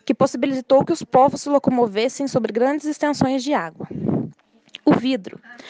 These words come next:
que tornou possível o manejo e o transporte de diversos materiais,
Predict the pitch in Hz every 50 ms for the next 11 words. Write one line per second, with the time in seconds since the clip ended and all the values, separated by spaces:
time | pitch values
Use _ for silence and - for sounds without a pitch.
0 | - - - - - - - 285 262 262 269 262 - - 349 - - - 277 285
1 | 247 285 269 254 240 226 233 233 233 262 311 302 285 302 294 302 - 294 294 294
2 | - - 240 226 247 254 - 254 220 240 233 233 247 269 294 - - - 311 -
3 | 320 320 320 262 180 156 160 -